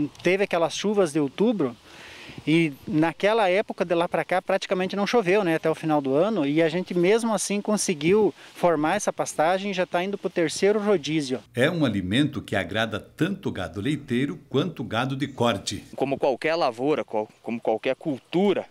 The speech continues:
Speaker 3: é, ele é exigente em adubação, solos bem corrigidos, corrigir com a questão de calagem, fazer as adubações, tanto de potássio quanto de fósforo, como, conforme a recomendação técnica.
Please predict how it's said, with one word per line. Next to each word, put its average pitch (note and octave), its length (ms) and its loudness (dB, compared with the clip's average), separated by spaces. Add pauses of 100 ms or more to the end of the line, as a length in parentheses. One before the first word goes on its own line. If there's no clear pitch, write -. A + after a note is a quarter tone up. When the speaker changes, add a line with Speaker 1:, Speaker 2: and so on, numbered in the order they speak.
(600)
Speaker 3:
é, A2+ 460 0
ele C3 220 2
é C3+ 120 0
exigente C#3+ 580 -4
em B2+ 100 -2
adubação, C3 600 -2
solos C3 380 -2
bem C3+ 160 -6
corrigidos, C3 600 -4
corrigir A#2+ 480 -2
com - 100 -4
a B2+ 80 -2
questão B2 260 -4
de B2 60 -2
calagem, C3 600 -2 (360)
fazer A#2+ 400 0
as D3 140 -2
adubações, B2+ 720 -2 (320)
tanto D#3 220 0
de D3 80 -2
potássio C3 440 -2
quanto C3 240 -4
de A#2+ 100 -6
fósforo, C3 460 -2
como, A#2+ 400 -2 (220)
conforme A#2+ 680 -2
a G#2+ 120 -2
recomendação C3 640 -4
técnica. F3 520 -6